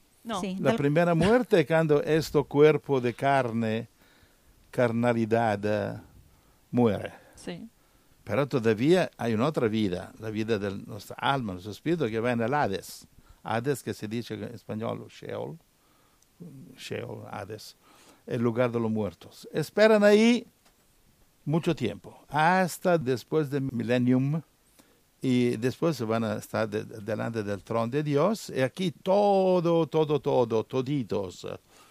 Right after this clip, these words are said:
Speaker 3: de todo lo, lo, lo milenio pasado, que, lo mu-, que murieron,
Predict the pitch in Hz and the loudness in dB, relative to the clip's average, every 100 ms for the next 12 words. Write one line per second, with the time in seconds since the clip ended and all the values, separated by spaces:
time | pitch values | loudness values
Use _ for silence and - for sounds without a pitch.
0 | _ _ 113 113 - 120 123 113 113 107 | _ _ -4 -4 -2 2 2 2 0 -2
1 | 104 98 95 _ _ _ 117 107 107 107 | -4 -6 -8 _ _ _ -4 -2 -2 0
2 | 113 113 104 123 - 123 131 143 165 185 | 0 -2 -4 -6 -4 -2 -2 -2 -2 -4
3 | - _ - - 95 95 104 - 104 104 | -8 _ -16 -10 -6 -6 -6 -8 -8 -6
4 | 123 165 208 | -2 -2 -4